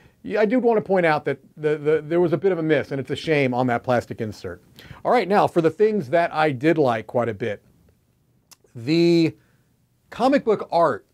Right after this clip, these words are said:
that is utilized throughout the game, I think, is really nice. If you are a fan of those original Frank Miller comics, you're gonna appreciate seeing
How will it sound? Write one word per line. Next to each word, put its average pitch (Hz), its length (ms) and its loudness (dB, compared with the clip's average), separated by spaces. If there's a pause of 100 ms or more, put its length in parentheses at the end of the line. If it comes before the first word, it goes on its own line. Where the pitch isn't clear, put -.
(120)
that 156 300 0
is 151 420 2
utilized 165 580 2
throughout 147 260 2
the 139 80 -4
game, 135 280 0
I 123 100 2
think, 143 260 -6
is 127 140 -2
really 135 340 0
nice. 120 400 -4
If - 140 -8
you 202 180 -2
are 185 180 4
a 165 60 -4
fan 165 500 -6 (340)
of 160 240 2
those 147 280 4
original 139 400 -2
Frank 139 280 -4
Miller 131 220 -2
comics, 135 480 -6
you're 156 160 2
gonna 156 240 2
appreciate 139 680 -4
seeing 147 480 -4